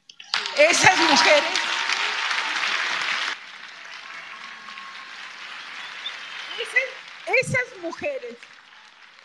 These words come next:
nuestros hijos binacionales y nuestra familia que está acá en México, sabemos que tú, que ya nos llevas en el corazón y en la mente,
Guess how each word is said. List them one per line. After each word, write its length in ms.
nuestros 720
hijos 340
binacionales 960
y 120
nuestra 480
familia 720
que 80
está 260
acá 180
en 120
México, 600
sabemos 880
que 120
tú, 400
que 160
ya 160
nos 200
llevas 600
en 140
el 180
corazón 600
y 60
en 120
la 80
mente, 480